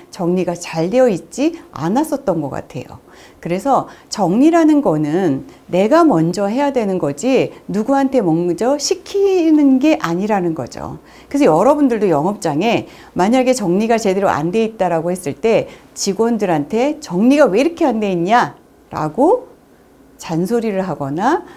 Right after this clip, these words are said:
예, 훈계를 하지 말고 여러분 스스로가 나부터 정리를 하게 되면 아까 아이같이, 예, 그거를 그대로 따라하게 된다는 거죠. 그래서 정리의 습관은, 예, 나부터 해야 된다.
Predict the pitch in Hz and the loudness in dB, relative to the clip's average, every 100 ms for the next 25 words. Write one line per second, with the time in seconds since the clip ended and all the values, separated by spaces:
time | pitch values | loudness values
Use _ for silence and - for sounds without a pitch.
0 | - 147 139 165 - 359 392 381 277 220 | -12 -8 -8 -6 0 0 2 0 0 -4
1 | - 190 127 113 247 247 - - - 147 | -6 -6 -6 -4 -2 -2 -4 -14 -8 -4
2 | 160 165 165 170 320 320 285 170 214 294 | -4 -2 -4 -2 -4 -4 -4 -4 -2 -2
3 | 370 - - 139 175 277 - 175 143 156 | -4 -10 -10 -4 -2 -4 -6 -8 -6 -2
4 | 165 196 254 269 214 151 240 285 151 - | -2 -2 -2 -2 -2 0 0 0 -4 -12
5 | _ _ - - 170 170 175 160 185 202 | _ _ -20 -10 -8 -6 -6 -4 -4 -2
6 | 160 139 - 294 392 - - - - 175 | -4 -6 -2 0 0 -4 -12 -10 -10 -8
7 | 156 160 240 196 156 147 269 349 311 349 | -6 -6 -6 -4 -4 -2 -2 -2 -2 -2
8 | 392 392 285 170 143 151 147 127 - - | -2 -2 -2 -2 -2 -4 -8 -8 -12 -12
9 | - 143 - - 156 190 185 156 180 226 | -14 -14 -18 -10 -8 -6 -6 -4 -2 -2
10 | 226 226 - 151 190 330 - - - 135 | -4 -6 -6 -2 0 -2 -2 -14 -10 -10
11 | 131 - - 151 226 254 277 240 311 - | -12 -14 -6 -4 -4 -4 -4 -2 -2 -2
12 | 160 131 131 131 160 | -4 -4 -6 -6 -6